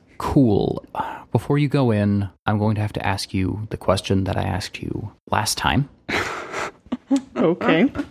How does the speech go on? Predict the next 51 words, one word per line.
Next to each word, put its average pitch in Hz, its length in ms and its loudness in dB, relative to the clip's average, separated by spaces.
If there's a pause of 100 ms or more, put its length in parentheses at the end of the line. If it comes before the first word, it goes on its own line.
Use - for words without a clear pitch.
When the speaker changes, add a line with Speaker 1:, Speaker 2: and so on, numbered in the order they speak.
Speaker 1:
Where's 117 320 4
my 117 120 4
bear 101 220 4
pelt? - 380 -8 (200)
Speaker 2:
Once 208 360 2
again, 277 260 2
I 202 100 2
don't 233 220 2
know 277 100 4
what 269 100 0
you're 170 100 2
talking 240 400 2
about. 92 400 0 (460)
Speaker 1:
Your 139 160 2
friend, 131 440 2 (160)
Speaker 2:
Mm-hmm. 202 400 2
Speaker 1:
who 123 120 2
was 123 180 4
with 120 160 0
you 101 80 0
at 98 80 -2
the - 80 -6
time, - 320 -2 (300)
Speaker 2:
Mm-hmm. 214 160 0
Speaker 1:
don't 113 160 4
know 117 80 6
where 110 200 6
he 104 100 4
is 110 140 0
now, - 280 -2 (440)
Speaker 2:
Mm-hmm. 185 320 -2 (220)
Speaker 1:
informed 131 460 4
me 123 140 4
that 110 120 2
he 127 140 2
would 113 160 4
be 110 140 2
shortly 113 340 2
returning 123 600 2
the 113 120 4
pelt - 460 -2
to 165 140 2
me. 208 140 4
Speaker 2:
Which 269 220 2
one? 349 180 4 (360)
Speaker 1:
Uh, 123 40 4
your 117 140 6
friend, 95 340 0 (140)
the, 55 360 0
the 107 280 2
man 107 500 2